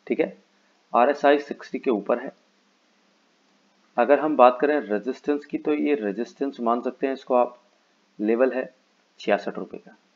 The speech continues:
ठीक है। नीचे support level बनेगा एक, अ,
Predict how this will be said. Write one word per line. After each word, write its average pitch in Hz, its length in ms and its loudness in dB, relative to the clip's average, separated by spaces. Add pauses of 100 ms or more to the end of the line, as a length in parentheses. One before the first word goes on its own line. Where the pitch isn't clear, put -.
(140)
ठीक - 140 -8
है। 156 140 -8 (760)
नीचे 117 240 -6
support 139 460 0
level 139 220 2
बनेगा 131 300 0
एक, 131 240 0 (1300)
अ, 107 420 0